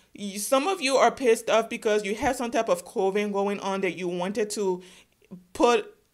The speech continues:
a star seed into, and either he or she told you that they didn't want to be a part of it long ahead of time before you even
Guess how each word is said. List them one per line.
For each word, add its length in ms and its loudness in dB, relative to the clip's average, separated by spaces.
a 220 4
star 400 4
seed 280 -4
into, 540 -4
and 180 0
either 280 4
he 340 0
or 160 2
she 300 -2
told 340 2
you 140 -4
that 140 2
they 100 2
didn't 320 0
want 200 0
to 100 0
be 140 -2
a 80 4
part 260 2
of 120 -2
it 140 2
long 340 0
ahead 340 0
of 120 0
time 260 -2
before 240 -6
you 140 -4
even 380 -6